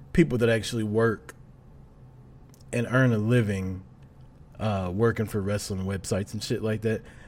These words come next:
But then you got, like, podcasters that are there just for fun. And I feel like when they get there, it's like a mix between, do I do this so the people that listen to my show, like,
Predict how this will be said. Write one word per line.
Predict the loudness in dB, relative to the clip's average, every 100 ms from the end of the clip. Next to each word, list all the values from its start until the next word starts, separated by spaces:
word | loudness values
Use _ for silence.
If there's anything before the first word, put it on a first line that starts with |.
| -4
But | 2
then | 4
you | 8
got, | 8 10
like, | 6 4
podcasters | 2 2 2 0 2 0
that | 0
are | 2
there | 0 0
just | -2 -6
for | -10
fun. | -4 -2 0 -2 -6 -16 -20 -20 -4
And | 2
I | 2
feel | 4 6
like | 6
when | 6 6
they | 6
get | 6 2 6
there, | 6 6 2 -2 -16 -20 -20 -20 -20 -2
it's | -2 4
like | 4 6
a |
mix | 6 6 4 -2
between, | -4 2 4 4 4 0 -4 -12 -18 -20 -20 -20 -20 -20 -18 -2
do | 6 10
I | 10
do | 8 4
this | 6 4
so | 4 4 4
the | 2
people | 2 2 2
that | 0
listen | 2 2 2
to | 2
my | 2 2
show, | 0 4 4
like, | 4 2 0 -4